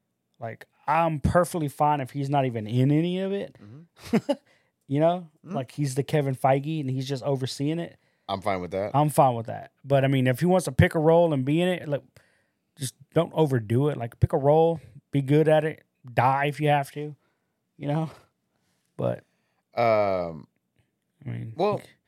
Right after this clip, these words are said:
Speaker 1: he could be sanguineous. That's fine. I'm fine with that, dude.
Speaker 2: Um, in other news, also that happened this week, entertainment news, the Mandalorian star,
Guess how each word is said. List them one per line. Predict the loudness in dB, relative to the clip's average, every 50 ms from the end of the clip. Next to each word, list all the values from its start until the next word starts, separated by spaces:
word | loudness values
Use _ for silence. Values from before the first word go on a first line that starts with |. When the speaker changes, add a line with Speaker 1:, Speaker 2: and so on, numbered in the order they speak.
| _ _ _ _ _
Speaker 1:
he | _ -6 -6
could | -4 -2
be | -2 -2 0
sanguineous. | 0 -2 -2 -4 -4 -4 -4 -4 -4 -4 -4 -6 -6 -8 -10
That's | -10 -12 -8
fine. | -6 -6 -6 -6 -6 -10
I'm | -12 -12
fine | -10 -10 -10
with | -8 -10
that, | -12 -12 -12
dude. | -14 -14 -16 -18 _ _ _ _ _ _ _ _ _ _ _ _ _ _ _ _ 0
Speaker 2:
Um, | 0 2 2 0 0 -2 -4 -6 -8 -12 -14 _ _ _ _ _ _
in | -4 -2 -2
other | 0 0 -2 -2 -2
news, | -2 -2 -2 -2 -4 -6 -8 -8 -4 -2
also | 0 0 0 -2 -2
that | 0 0 2
happened | 2 0 0 -2 -6
this | -8 -8 -6
week, | -6 -6 -4 -2
entertainment | -4 -4 -2 -4 -4 -4 -4 -4
news, | -4 -2 -4 -4 -6 -8 -10 -12 -14 -16 -18 -12
the | -8 -8 -8 -8 -10 -14 -16 _
Mandalorian | -2 0 0 0 0 -2 -2 -2 -2 -2 -4 -6 -6
star, | -6 -2 -2 0 0 0 0 -2 -2 -4 -8 -10